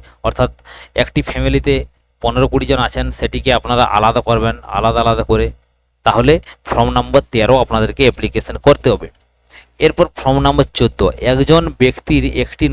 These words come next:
নতুন পরিবারে স্থানান্তরের জন্য ফর্ম নাম্বার চোদ্দ, অর্থাৎ রেশন কার্ড ট্রান্সফার করার জন্য। কোনো মহিলার বিয়ে হয়ে গেছে, তিনি বিয়ে হয়ে নতুন ফ্যামিলিতে গেছেন, তো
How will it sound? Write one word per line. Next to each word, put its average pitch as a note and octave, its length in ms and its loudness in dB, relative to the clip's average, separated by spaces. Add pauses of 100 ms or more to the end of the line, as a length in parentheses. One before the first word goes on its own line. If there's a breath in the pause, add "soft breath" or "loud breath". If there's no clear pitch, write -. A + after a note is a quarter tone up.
(100)
নতুন D#3+ 260 0 (140)
পরিবারে C3+ 380 4 (100)
স্থানান্তরের B2+ 640 -2
জন্য A#2+ 160 2 (160)
ফর্ম A2 220 -2
নাম্বার A#2 200 -2 (100)
চোদ্দ, - 200 4 (180)
অর্থাৎ D3 260 0 (260 soft breath)
রেশন B2+ 340 2
কার্ড F3+ 220 0
ট্রান্সফার A#2+ 340 0 (100)
করার G#2+ 200 0
জন্য। G2+ 120 -14 (140)
কোনো D3 120 2 (120)
মহিলার C#3+ 400 0
বিয়ে C#3 220 2
হয়ে C#3+ 180 2
গেছে, D3 200 -2 (520 soft breath)
তিনি D3+ 240 2 (400)
বিয়ে D3 240 2
হয়ে C#3+ 160 2 (120)
নতুন C#3 200 -4 (100)
ফ্যামিলিতে B2 380 -4 (100)
গেছেন, B2+ 280 -2 (300 soft breath)
তো C3+ 60 -2